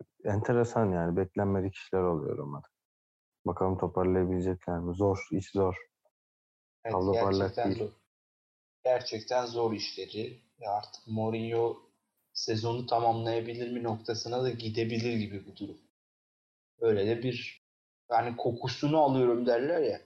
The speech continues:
Speaker 2: Sanki öyle bir
Speaker 1: Yani
Speaker 2: kokusu
Speaker 1: kendi bırakırsa
Speaker 2: geliyor.
Speaker 1: da sürpriz olmaz.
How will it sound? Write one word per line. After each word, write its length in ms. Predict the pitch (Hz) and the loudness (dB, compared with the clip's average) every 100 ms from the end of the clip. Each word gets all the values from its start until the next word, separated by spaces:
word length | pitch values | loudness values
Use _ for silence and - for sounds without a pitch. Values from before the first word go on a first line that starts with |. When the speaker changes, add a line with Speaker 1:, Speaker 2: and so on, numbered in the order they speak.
| _ _ _ _ _ _ - | _ _ _ _ _ _ -20
Speaker 2:
Sanki 500 | - - - - 151 | -4 -4 -4 -4 0
öyle 140 | 135 | 2
bir 40 | 135 | 4
Speaker 1:
Yani 220 | 127 117 | 2 2
Speaker 2:
kokusu 120 | 127 | 0
Speaker 1:
kendi 280 | 135 156 156 | 2 2 2
bırakırsa 400 | 143 131 127 120 | 4 2 0 -2
Speaker 2:
geliyor. 160 | 110 | -2
Speaker 1:
da 80 | 139 | -2
sürpriz 440 | - 139 - 139 131 | -4 -8 -4 -2 2
olmaz. 400 | 127 127 113 | 4 4 2